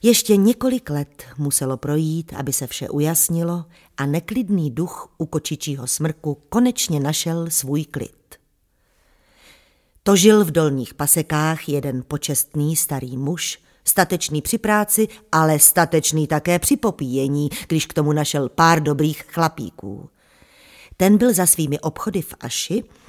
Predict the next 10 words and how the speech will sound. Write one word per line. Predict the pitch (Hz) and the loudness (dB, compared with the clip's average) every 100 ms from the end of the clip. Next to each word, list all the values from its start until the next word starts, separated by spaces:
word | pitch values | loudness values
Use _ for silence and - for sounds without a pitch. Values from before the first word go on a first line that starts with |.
| - - | -6 0
a | 214 | 2
protože | 302 320 311 233 | 2 2 2 2
měl | 165 135 | 2 0
žízeň, | 143 196 185 196 190 190 - - | 0 2 4 4 4 0 -6 0
vypil | 175 165 180 | 0 6 4
tam | 160 147 | 4 0
také | 143 139 139 | -2 -2 -2
několik | 139 147 156 156 | -2 -2 -2 0
sklenic | - - 143 147 - | -2 -2 0 0 -2
piva. | - 120 - | -4 -6 -8